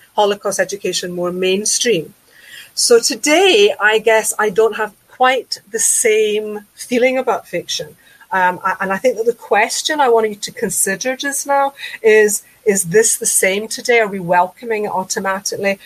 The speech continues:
Should it be the case today? And of course, Teo's also got a couple of little concerns there, or maybe major concerns there. One of the, two of which we're gonna talk about, we're gonna discuss,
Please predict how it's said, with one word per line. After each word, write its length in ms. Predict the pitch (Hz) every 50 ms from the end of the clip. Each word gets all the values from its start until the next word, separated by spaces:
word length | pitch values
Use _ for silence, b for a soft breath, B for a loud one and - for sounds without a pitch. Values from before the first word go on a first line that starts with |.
| B B
Should 380 | - - - - - 247 233 240
it 100 | 254 240
be 100 | 247 240
the 120 | 233 226
case 420 | 220 - - 214 202 196 - - -
today? 500 | - - 202 - 208 190 180 160 147 - - _ _ _ _ B B B B B B B B B B
And 120 | 226 233
of 140 | 233 220 -
course, 380 | - - 262 247 247 240 -
Teo's 440 | - - - 294 294 277 277 262 -
also 360 | - - 220 220 214 - 240
got 180 | - - - 160
a 60 | -
couple 520 | - - 254 254 - - 285 202 185 170 -
of 340 | 180 180 180 185 175 - - _ _ _ -
little 220 | 220 220 - 214
concerns 680 | - - 233 196 196 - - - 190 220 381 440 370 -
there, 280 | 240 240 302 392 220
or 80 | 160 160
maybe 260 | 175 185 185 180 175
major 340 | 180 190 208 254 247 262 247
concerns 680 | - - 240 190 202 - - 202 190 190 202 202 -
there. 260 | - 247 262 294 302 302 _ _ B B B B B B B B B
One 220 | B 220 247 262 269
of 160 | 262 226 214
the, 120 | 240 233
two 280 | - - - - 320 294
of 120 | 294 311
which 220 | 269 240 226 220 -
we're 80 | 233
gonna 220 | 214 226 208 202 196
talk 320 | - - 202 180 - -
about, 340 | 202 170 185 180 185 214 226
we're 80 | 220 185
gonna 140 | 208 202
discuss, 640 | 190 202 185 - - - 202 196 196 - - - -